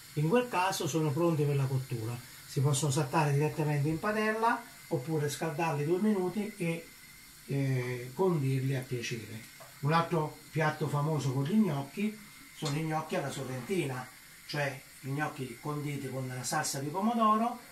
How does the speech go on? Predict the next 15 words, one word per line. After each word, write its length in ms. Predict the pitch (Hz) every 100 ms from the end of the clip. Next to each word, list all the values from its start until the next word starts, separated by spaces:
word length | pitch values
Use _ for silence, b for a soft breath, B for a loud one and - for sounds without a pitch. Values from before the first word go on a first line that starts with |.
| B B
un 160 | - 143
po' 140 | 170 170
di 60 |
mozzarella 540 | 147 143 - 156 147 131
di 100 | 147
basilico 500 | 240 226 120 139 143
e 40 |
poi 160 | 135 135
passati 320 | 135 139 139
in 120 | 120
forno 300 | 139 127 127
a 40 |
gratinare. 380 | 131 123 131 117
Guardate, 440 | 143 165 190 175
eh, 80 | 185